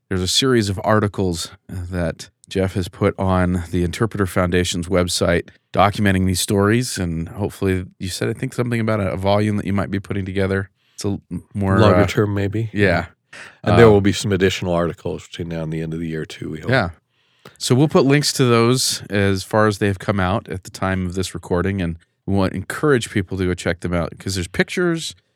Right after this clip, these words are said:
Speaker 1: there's great stories, incredible faith-promoting stories, and we'll also put a link to the content that's available from Fair Mormon showing that presentation, which I re-listened to or rewatched this morning just to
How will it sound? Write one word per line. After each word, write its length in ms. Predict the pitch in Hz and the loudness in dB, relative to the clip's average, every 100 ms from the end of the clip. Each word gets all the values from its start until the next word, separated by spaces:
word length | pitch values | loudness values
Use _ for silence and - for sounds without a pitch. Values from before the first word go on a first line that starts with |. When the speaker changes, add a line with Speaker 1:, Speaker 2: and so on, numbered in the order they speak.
| _ | _
Speaker 1:
there's 160 | 95 | -8
great 320 | 90 120 123 113 | -4 0 2 0
stories, 600 | - 110 98 98 90 - - | -2 0 2 2 -2 -8 -14
incredible 460 | - - 120 101 | -10 -6 -4 -4
faith-promoting 680 | 87 101 92 - 92 92 90 | -4 -2 -4 -4 -4 -4 -6
stories, 340 | - 92 87 | -4 -2 -2
and 80 | 85 | -2
we'll 100 | 90 | -2
also 180 | 95 95 | -4 -4
put 180 | 87 90 | -2 -2
a 20 | |
link 240 | 87 82 | -2 -4
to 300 | - 90 85 85 _ _ - | -4 -4 -4 -6 _ _ -12
the 60 | |
content 500 | 92 98 92 98 90 | -2 0 0 -2 -4
that's 180 | 87 - | -6 -6
available 460 | 90 90 87 87 85 | -2 0 0 -2 -6
from 240 | - 85 | -8 -10
Fair 240 | 85 90 | -4 -2
Mormon 460 | 87 85 87 82 85 _ _ _ _ | -2 -2 -2 -4 -6 _ _ _ _
showing 420 | - 110 98 92 | -4 -2 0 0
that 180 | 87 - | -4 -6
presentation, 760 | - 87 85 82 80 82 73 82 _ _ - | -6 -6 -4 -4 -6 -6 -10 -12 _ _ -2
which 160 | 131 | 2
I 60 | 131 | 4
re-listened 540 | 113 113 104 101 - 82 | 4 2 2 -2 -6 -6
to 140 | 92 | -4
or 60 | 90 | -2
rewatched 480 | 92 92 90 87 | -2 -2 -2 -4
this 200 | - - | -6 -8
morning 280 | 87 82 80 | -6 -6 -6
just 220 | 78 85 | -8 -10
to 160 | - 87 | -10 -12